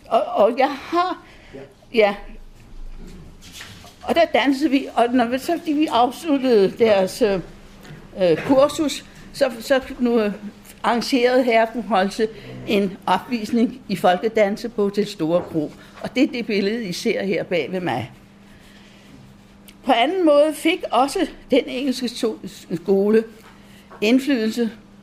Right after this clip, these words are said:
på den måde, at mange af de unge piger, de, de, øh, fik jo både venner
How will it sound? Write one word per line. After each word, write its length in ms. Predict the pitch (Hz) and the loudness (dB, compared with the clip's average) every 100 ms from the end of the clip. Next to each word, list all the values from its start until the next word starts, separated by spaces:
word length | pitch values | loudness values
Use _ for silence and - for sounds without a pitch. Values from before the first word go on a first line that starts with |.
| - - - - - - - - - - - - - | -20 -20 -20 -20 -20 -20 -20 -20 -20 -20 -18 -18 -10
på 100 | 220 | -2
den 260 | 254 269 226 | 0 0 0
måde, 340 | 196 226 254 254 | 2 2 2 0
at 260 | 190 185 - - | -4 -4 -10 -4
mange 260 | 196 190 | 0 0
af 60 | 226 | 0
de 120 | 185 | -4
unge 140 | 180 185 | -4 -6
piger, 320 | - 190 190 | -6 -2 -2
de, 200 | 196 214 - - | 0 -6 -8 -8
de, 240 | 208 226 214 | -4 -2 2
øh, 320 | 170 143 127 - - - | 2 2 0 -6 -20 -20
fik 240 | - 165 160 | -4 -2 0
jo 80 | 127 | -2
både 400 | 143 143 156 139 | 0 2 2 2
venner 340 | 170 220 233 | 0 0 -2